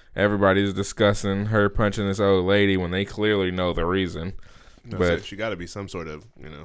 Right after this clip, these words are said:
Speaker 1: she's a Skrull or
Speaker 2: There
Speaker 1: something.
Speaker 2: you go. Yeah.
Speaker 1: Um, it was the debut of, we all knew we were gonna see C G I Samuel L, but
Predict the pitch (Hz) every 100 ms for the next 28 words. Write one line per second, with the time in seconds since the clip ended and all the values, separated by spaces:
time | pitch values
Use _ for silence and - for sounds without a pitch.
0 | - 107 98 90 - - 110 98 92 101
1 | 95 104 87 90 101 113 95 82 - 85
2 | 85 85 80 87 113 - - - 113 104
3 | 95 98 104 104 98 107 104 95 92 90
4 | 95 - - - - - 120 117 110 113
5 | 110 107 104 107 107 107 95 98 101 95
6 | 101 95 92 90 92 92 87 87 87 85
7 | 87